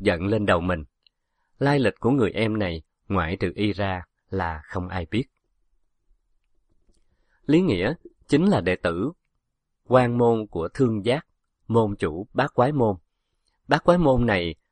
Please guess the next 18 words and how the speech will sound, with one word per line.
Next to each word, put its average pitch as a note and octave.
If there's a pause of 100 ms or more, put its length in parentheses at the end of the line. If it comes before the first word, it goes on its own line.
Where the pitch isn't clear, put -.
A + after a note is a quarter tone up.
không C3+
phải F#2+
là C3
Bát A#2
Quái C#3+
Môn A#2
của E2+
thế C#3
tục F#2+ (100)
kia. G2+ (600)
Bát B2+
Quái C#3
Môn A2
ở F#2+
thế D3+
tục - (400)
nhiều A#2+
nhất B2+